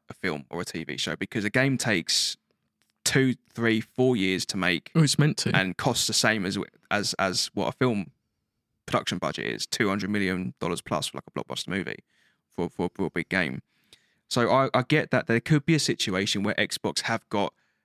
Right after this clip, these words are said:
Speaker 1: an absolute plethora of games where they've gone from having nothing to having everything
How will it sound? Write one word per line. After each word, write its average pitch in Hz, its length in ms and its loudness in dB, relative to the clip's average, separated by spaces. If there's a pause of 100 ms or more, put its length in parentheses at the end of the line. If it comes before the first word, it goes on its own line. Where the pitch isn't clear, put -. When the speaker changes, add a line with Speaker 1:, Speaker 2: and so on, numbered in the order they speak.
(160)
Speaker 1:
an 101 280 0
absolute 117 600 0
plethora 113 540 0
of 92 100 -6
games 90 280 -2
where 101 100 0
they've 101 80 -4
gone 117 160 0
from 101 140 -4
having 101 280 -2
nothing 120 320 2
to - 80 0
having 117 280 0
everything 92 720 -2